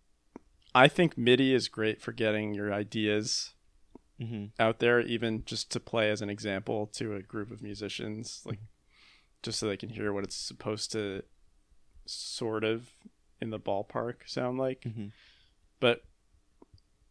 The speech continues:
Speaker 1: in my mind, midi is not a final product.
Speaker 2: Yeah.
Speaker 1: Because it sounds too computerized, too exact.
Speaker 2: Yeah.
Speaker 1: And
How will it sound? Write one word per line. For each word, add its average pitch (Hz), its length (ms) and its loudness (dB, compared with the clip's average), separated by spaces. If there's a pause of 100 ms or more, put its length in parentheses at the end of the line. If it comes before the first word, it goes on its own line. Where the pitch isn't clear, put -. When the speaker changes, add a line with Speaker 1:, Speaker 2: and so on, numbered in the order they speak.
(760)
Speaker 1:
in 131 120 4
my 131 160 10
mind, 147 300 8
midi 120 280 8
is 110 160 4
not 110 300 2
a 107 60 -6
final 104 320 2
product. 98 580 -2 (260)
Speaker 2:
Yeah. - 340 0
Speaker 1:
Because - 400 0 (1160)
it - 140 -6
sounds 156 380 6
too 165 520 4 (220)
computerized, 120 920 4
too 131 180 2
exact. 113 720 2 (440)
Speaker 2:
Yeah. - 140 -10 (260)
Speaker 1:
And 110 380 0